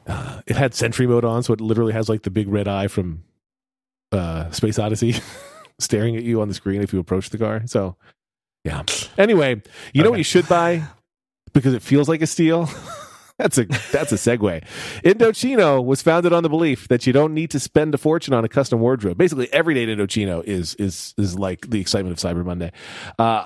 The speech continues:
Speaker 1: I own, uh, three Indochino suits. The one I wore most recently, a black suit with purple lining that I just friggin' loved. Got compliments on all over my daughter's bat mitzvah from such people as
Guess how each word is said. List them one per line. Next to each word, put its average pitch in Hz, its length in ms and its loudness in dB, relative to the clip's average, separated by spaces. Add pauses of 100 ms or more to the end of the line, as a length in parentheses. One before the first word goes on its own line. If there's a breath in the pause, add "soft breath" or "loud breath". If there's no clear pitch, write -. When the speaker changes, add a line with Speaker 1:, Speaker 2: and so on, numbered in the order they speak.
Speaker 1:
I 139 220 2
own, 139 360 0 (280 soft breath)
uh, 110 140 4
three 160 240 0
Indochino 131 460 2
suits. 107 320 -2 (160 soft breath)
The - 60 0
one 139 140 4
I 143 60 2
wore 135 180 2
most 127 180 0
recently, 123 400 -2 (180 soft breath)
a 110 60 -2
black 139 300 0
suit 131 260 2 (220 soft breath)
with 120 100 0
purple 147 260 0
lining 127 360 0 (160 soft breath)
that 110 100 2
I - 20 4
just 123 220 -2
friggin' 123 220 0
loved. 120 280 2
Got 170 180 0
compliments 143 440 0
on 123 300 0
all 175 180 4
over 117 160 2
my 92 140 -2
daughter's 90 260 -2
bat 90 160 0
mitzvah 85 380 -4 (260 loud breath)
from 113 160 2
such 139 220 0
people 131 240 0
as 120 180 0